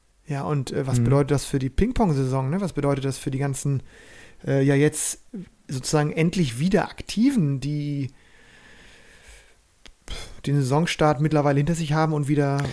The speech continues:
Speaker 1: back im Game sind eigentlich? Was, was,
Speaker 2: Ja, aber
Speaker 1: was
Speaker 2: ich
Speaker 1: sagt
Speaker 2: glaube,
Speaker 1: man denen?
Speaker 2: ja, ich, also ich glaube, die kann man, ich glaube, man kann die so ein bisschen beruhigen, ich sag, äh, die ganz heißen, weil, ähm,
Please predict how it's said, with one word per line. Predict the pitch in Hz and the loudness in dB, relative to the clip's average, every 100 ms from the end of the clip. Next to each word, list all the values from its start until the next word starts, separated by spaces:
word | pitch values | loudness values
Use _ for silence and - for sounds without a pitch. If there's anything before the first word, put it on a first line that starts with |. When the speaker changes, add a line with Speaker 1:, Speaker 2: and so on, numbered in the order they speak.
| - | -4
Speaker 1:
back | 151 147 | -2 0
im | 131 | 0
Game | 147 262 185 | 0 2 0
sind | 123 | -2
eigentlich? | 120 123 123 120 135 127 | -4 -6 -6 -6 -6 -4
Was, | 131 - | -6 -2
was, | 147 135 | 0 4
Speaker 2:
Ja, | 131 120 | 4 4
aber | 135 | 4
Speaker 1:
was | 143 | 4
Speaker 2:
ich | 131 | 4
Speaker 1:
sagt | |
Speaker 2:
glaube, | 139 135 | 2 2
Speaker 1:
man | 180 | 2
denen? | 127 131 113 - - - _ _ - 135 - - - - - - | 0 -4 -8 -16 -20 -20 _ _ -8 4 6 8 6 0 -10 -8
Speaker 2:
ja, | 135 127 135 | 0 2 2
ich, | 123 - - | 0 -8 -8
also | 127 139 | -6 -6
ich | - | -4
glaube, | 143 180 | -4 -2
die | 180 | -4
kann | 175 180 | -4 -2
man, | 190 165 | 0 -2
ich | 151 | -4
glaube, | 160 - - - 69 - - - | -6 -4 -8 -10 -16 -18 -18 -16
man | 101 143 139 | -4 -2 2
kann | 156 | 4
die | 170 | 4
so | |
ein | 156 | 4
bisschen | - - 143 | 2 2 2
beruhigen, | 131 143 262 226 | 2 2 4 4
ich | 135 127 | 2 0
sag, | 127 127 | -2 -2
äh, | 127 127 123 | -4 -6 -8
die | - 127 | -8 -4
ganz | 127 123 123 | -2 0 0
heißen, | 131 135 180 190 - - - - - | 2 2 2 0 -6 -20 -20 -18 0
weil, | 123 135 160 170 170 - | 2 4 4 4 0 -2
ähm, | 139 135 139 | -2 -2 -4